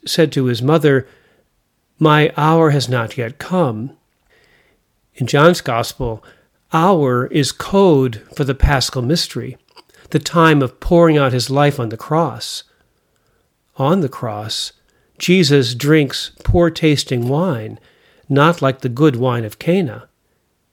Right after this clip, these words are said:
just before pouring out water and blood as spirit on the cross.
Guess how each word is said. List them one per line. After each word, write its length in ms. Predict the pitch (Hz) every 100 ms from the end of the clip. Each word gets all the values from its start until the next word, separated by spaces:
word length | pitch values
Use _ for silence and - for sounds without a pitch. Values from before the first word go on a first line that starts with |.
| _ -
just 380 | - 196 202 -
before 380 | 160 147 147 139
pouring 500 | - 160 156 147 139
out 220 | 131 127
water 500 | 120 135 151 131 120
and 240 | - 120
blood 420 | 113 147 160 120 120
as 200 | 131 117
spirit 640 | - - 208 208 113 127 - _ _ _ _ _ _
on 160 | 123 110
the 80 | 110
cross. 640 | - 151 117 110 - -